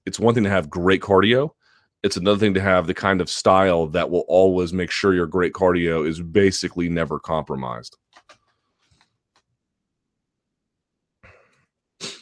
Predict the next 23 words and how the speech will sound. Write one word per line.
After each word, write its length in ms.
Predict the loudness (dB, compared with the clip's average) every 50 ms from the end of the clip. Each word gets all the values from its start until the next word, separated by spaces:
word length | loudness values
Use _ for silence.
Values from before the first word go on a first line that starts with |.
| _ _ _ _ _ _ _
Uh, 240 | 4 4 6 6 8
what's 280 | 6 6 4 4 2
next 320 | 4 4 4 4 2 0 -2
for 160 | 2 4 6
Nate 320 | 6 6 6 4 0 -2
Di-, 260 | 0 2 4 4 4 4
Nick 240 | 4 2 0 0 0
Diaz? 320 | -4 -2 -2 -2 -4 -6
Excuse 280 | -8 -6 0 0 0 0
me. 140 | 0 -2 -2
I 80 | 0
know 160 | 2 4 4 6
we 100 | 6 6
all 140 | 6 6
wanna 120 | 6 4 0
see 200 | 0 -2 -2 -2
him 180 | 0 -2 -2
versus 220 | -2 -4 -4 -6 -4
Robbie 280 | 0 0 0 0 0
Lawler, 420 | -2 0 2 4 4 4 2 0 -2
but 100 | -4 -6
with 140 | -8 -8 -4
Woodley, 480 | -2 -2 0 2 2 0 0 -2 -4